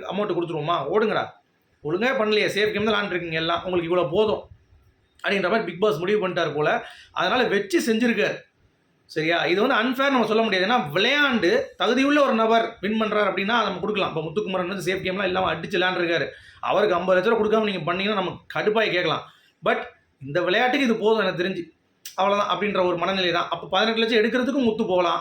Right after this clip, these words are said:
அப்படி எடுக்கிறப்ப முத்து வந்து வெளியேறிட்டாருன்னா அப்படி ஒரு விஷயம் இருக்குல்ல. அதே மாதிரி ரயான் வந்து எடுக்கிறப்ப வெளியேறிட்டாருன்னா, ஏன்னா எப்படி எத்தனை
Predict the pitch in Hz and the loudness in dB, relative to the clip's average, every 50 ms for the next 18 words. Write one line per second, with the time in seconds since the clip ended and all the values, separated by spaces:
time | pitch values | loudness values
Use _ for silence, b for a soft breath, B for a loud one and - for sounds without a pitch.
0 | - 165 160 165 170 160 151 170 180 254 - - 247 240 233 294 269 233 208 196 | -2 -2 -2 -2 -4 -4 -2 -2 -2 -2 -2 0 0 0 2 2 2 0 0 0
1 | - 233 214 208 208 208 180 175 180 185 185 175 170 160 180 180 170 180 208 233 | 0 0 0 0 2 2 2 0 2 0 0 -2 -2 -2 -2 -2 -2 -2 -4 -4
2 | - - - - - _ _ _ _ _ _ _ 165 156 - - 226 220 214 196 | -4 -8 -14 -20 -20 _ _ _ _ _ _ _ -6 -6 -4 -2 0 2 2 2
3 | 190 185 - 233 220 196 180 170 160 190 190 190 202 202 185 165 170 185 208 214 | 2 0 -2 -2 -2 -2 -2 -2 -2 -2 0 0 0 0 0 2 2 0 0 0
4 | 208 196 196 190 180 190 190 185 185 185 175 175 180 185 170 156 175 175 196 190 | 0 0 0 0 0 0 -2 -2 -2 0 0 0 0 0 0 -2 -2 -2 -2 -2
5 | 208 214 180 170 170 - - 208 208 - 220 214 | -2 -2 -2 -2 -2 -2 -2 -2 0 0 0 -2